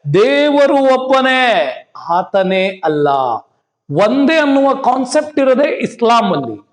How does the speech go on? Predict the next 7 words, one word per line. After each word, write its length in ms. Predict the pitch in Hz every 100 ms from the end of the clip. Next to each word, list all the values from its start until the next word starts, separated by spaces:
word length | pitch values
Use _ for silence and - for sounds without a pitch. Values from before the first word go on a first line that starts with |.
| _
ಹಾಗಾಗಿ 440 | 175 175 214 208 175
ದೇವರು 580 | 220 262 254 254 247
ಒಬ್ಬನೇ, 520 | 240 202 233 220 240 - _ _
ಆತನೇ 560 | 165 196 - 214 220 220
ಅಲ್ಲ. 240 | 202 185 180 208 - - -
ಅಲ್ಲಾ 460 | 214 233 269 294
ನನ್ನ 300 | 294 277 269